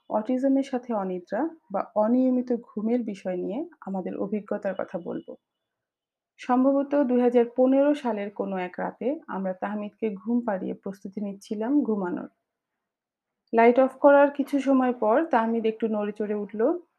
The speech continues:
তার ভাষায় কথা বলা শুরু করল। বিষয়টা বোঝার জন্য আমরা লাইট on করলাম। সে এক বিশেষ নাটকীয় ভঙ্গিতে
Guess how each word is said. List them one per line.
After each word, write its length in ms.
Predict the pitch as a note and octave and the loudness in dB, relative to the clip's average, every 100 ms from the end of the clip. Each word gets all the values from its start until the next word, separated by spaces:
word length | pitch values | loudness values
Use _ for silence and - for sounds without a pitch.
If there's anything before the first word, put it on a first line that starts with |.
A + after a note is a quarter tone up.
| _ | _
তার 180 | G#3 G3+ | -2 0
ভাষায় 320 | G3+ F#3+ G3+ | -2 -6 -4
কথা 240 | G3 G3 G3+ | -4 -4 -4
বলা 220 | F3 F3 | -4 -6
শুরু 220 | F3+ F3 E3+ | -10 -14 -12
করল। 240 | - - - _ _ _ _ _ _ _ _ _ _ _ - | -12 -12 -14 _ _ _ _ _ _ _ _ _ _ _ -6
বিষয়টা 340 | A3 C4 C4 | 0 4 4
বোঝার 340 | B3 A3+ A3+ B3+ | 6 6 6 4
জন্য 260 | B3 A3+ | 4 2
আমরা 340 | A3+ - G3 G3 | 0 -4 -2 0
লাইট 340 | F#3+ F#3 F#3+ | 2 0 0
on 160 | F#3+ G3 | -4 -4
করলাম। 460 | G3 F3+ - - - _ _ _ _ _ _ _ _ | -4 -4 -4 -10 -20 _ _ _ _ _ _ _ _
সে 380 | _ - - A#3+ | _ -6 4 4
এক 360 | A#3+ A3+ G#3+ F#3+ | 6 2 -2 -4
বিশেষ 380 | A3 C4 B3 A3 | -2 -2 -2 -4
নাটকীয় 520 | G3+ G#3 G3+ G#3 F#3+ | -6 -6 -8 -8 -6
ভঙ্গিতে 540 | G3 F#3 F#3 - D#4 | -6 -6 -6 -2 -2